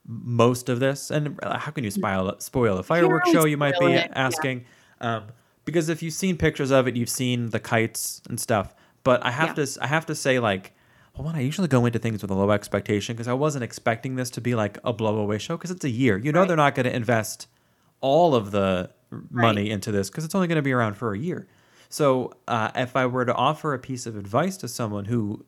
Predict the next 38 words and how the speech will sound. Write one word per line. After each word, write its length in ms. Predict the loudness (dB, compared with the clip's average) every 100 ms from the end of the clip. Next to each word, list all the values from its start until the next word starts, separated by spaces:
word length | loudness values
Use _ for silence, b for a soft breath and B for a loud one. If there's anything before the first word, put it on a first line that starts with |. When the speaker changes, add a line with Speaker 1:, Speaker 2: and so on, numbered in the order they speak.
| _
Speaker 1:
maybe 240 | 0 0 2
has 160 | 0 0
already 300 | 2 2 0
seen 260 | -2 -2
it 120 | -2 -2
online 420 | -2 0 0 0
and 100 | -2
they're 100 | -2
like, 160 | -2 0
"Oh, 100 | 0
that 140 | 0
was 160 | -2 -6
lame," 280 | -4 -4 -8 b b
or, 460 | 4 8 8 6 0 b b
um, 160 | -2 0
if 100 | 0
you're 120 | 0
looking 300 | 0 -2 -2
to 40 | -4
see 220 | -2 -4
it, 80 | -4
but 140 | -6
you're 80 | -6
kinda 240 | 0 2 2
like, 120 | 2
"Well, 140 | 2
everyone's 400 | 2 0 -2 -4
kinda 320 | -4 -4 -4 -8 -4
pooping 320 | -2 0 0
on 180 | 0 -2
it," 140 | -4 -8 b b 0
um, 140 | 2 2
Speaker 2:
Right. 100 | 2
Speaker 1:
I 80 | 2
will 120 | 2
say, 260 | 0 0 0
remind 640 | -2 -6 -2 2 2 2
yourself 520 | -4 -4 -4 -4 -6